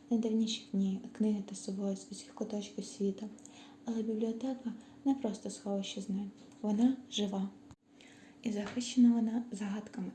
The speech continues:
що перевіряють інтелект та мудрість». Даніель додав: «Крім загадок, бібліотеку охороняють стражі знань,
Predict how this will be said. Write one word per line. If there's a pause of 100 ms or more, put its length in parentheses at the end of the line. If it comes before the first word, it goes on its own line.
(120)
що
перевіряють (340)
інтелект
та
мудрість». (720)
Даніель
додав: (100)
«Крім
загадок, (920)
бібліотеку
охороняють
стражі
знань,